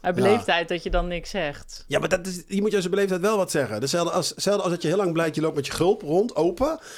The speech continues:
Speaker 2: je hebt al heel veel mensen die daar ontmoet. Denk je, allemaal hebben ze dus niks gezegd, fuckers.
Speaker 1: Ja.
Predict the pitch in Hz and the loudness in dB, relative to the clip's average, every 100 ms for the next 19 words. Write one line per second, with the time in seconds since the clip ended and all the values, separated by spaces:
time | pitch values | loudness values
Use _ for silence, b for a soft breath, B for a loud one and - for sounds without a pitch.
0 | B 165 175 - 175 226 214 202 196 190 | B -2 2 2 2 2 2 0 2 0
1 | 185 165 170 151 139 139 - 220 269 240 | 0 0 0 0 0 -2 0 0 2 2
2 | 226 214 165 135 123 107 120 247 - - | 2 0 -2 -2 -4 -4 -2 0 -2 -6
3 | - B - 165 165 180 - - - 151 | -10 B -8 -4 -2 -2 -6 -14 -2 -2
4 | - 120 175 - - b b b b b | 0 -4 -4 -8 -12 b b b b b
5 | b b _ _ _ _ - 165 143 | b b _ _ _ _ -16 -14 -16